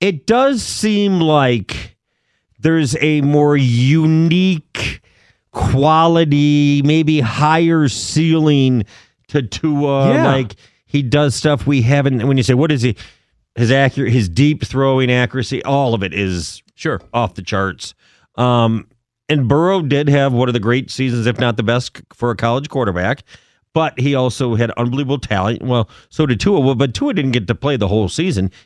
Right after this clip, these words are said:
Speaker 1: He might have had just as many numbers as Joe Burrow if
Speaker 2: Yeah.
Speaker 1: he played the whole season. So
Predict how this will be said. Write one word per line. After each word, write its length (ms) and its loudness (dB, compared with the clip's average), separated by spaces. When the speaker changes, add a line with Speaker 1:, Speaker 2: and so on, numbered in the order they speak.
Speaker 1:
He 140 -6
might 160 -2
have 80 0
had 140 -2
just 180 -2
as 80 -4
many 160 -2
numbers 420 -2
as 220 -4
Joe 140 -2
Burrow 360 -2
if 60 -8
Speaker 2:
Yeah. 100 -2
Speaker 1:
he 60 0
played 220 -2
the 80 0
whole 160 0
season. 440 -4
So 480 -2